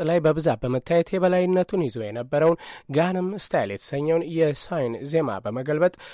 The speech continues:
በአሁኑ ሰዓት የበላይነቱን የያዘውን See You Again የተሰኘውን ዊዝ ካሊፋና ቻርሊ ፑፍዝ በጋራ የተጫወቱትን ዜማ ነበር ያደመጥነው። ዊዝ ካሊፋና ቻርሊ ፑፍዝ ይህንን እንባ የሚያስቀርር ዜማ የተጫወቱት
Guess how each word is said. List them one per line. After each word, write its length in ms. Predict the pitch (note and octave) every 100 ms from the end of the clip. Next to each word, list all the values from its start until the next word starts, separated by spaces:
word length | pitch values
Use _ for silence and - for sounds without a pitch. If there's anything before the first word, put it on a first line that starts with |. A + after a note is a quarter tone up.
| -
በአሁኑ 300 | A2 A#2 C#3
ሰዓት 300 | - E3 E3
የበላይነቱን 760 | F3 E3 E3 E3 E3+ E3+ F#3+
የያዘውን 420 | E3 D#3 D#3 F3 D#3+
See 240 | - F#3
You 200 | F#3 F#3
Again 300 | F3 C3+ G#2+ A2
የተሰኘውን 840 | B2+ A#2+ A2+ - - C#3 D3 D#3+ E3+ - - -
ዊዝ 240 | D#3 E3+ - -
ካሊፋና 560 | - D#3 - A#2+ B2 D3 - - -
ቻርሊ 340 | F3+ E3 E3+ E3+
ፑፍዝ 280 | - F#3+ E3+ -
በጋራ 340 | F#3 F3 E3 A2+
የተጫወቱትን 800 | A#2 D3 F#3 F3+ B2+ - A#2 A#2+ -
ዜማ 320 | D3+ D#3+ E3
ነበር 320 | C3 G2 A2 G#2 _
ያደመጥነው። 520 | A#2+ A#2+ B2+ C#3 B2 A2+ - - -
ዊዝ 220 | C#3+ A#2+ -
ካሊፋና 600 | - A#2+ - C3+ C#3+ D#3+ C#3+
ቻርሊ 420 | - D#3 B2 A#2 -
ፑፍዝ 380 | - E3 F3+ F3 - - -
ይህንን 360 | D#3+ F#3 F3+ G3
እንባ 300 | G3+ E3+ F3 F#3
የሚያስቀርር 680 | F3+ E3+ F3 - C#3+ A#2 A#2+
ዜማ 340 | A#2+ D3 A2+ A2+
የተጫወቱት 640 | B2 A#2+ C3+ C#3 C#3+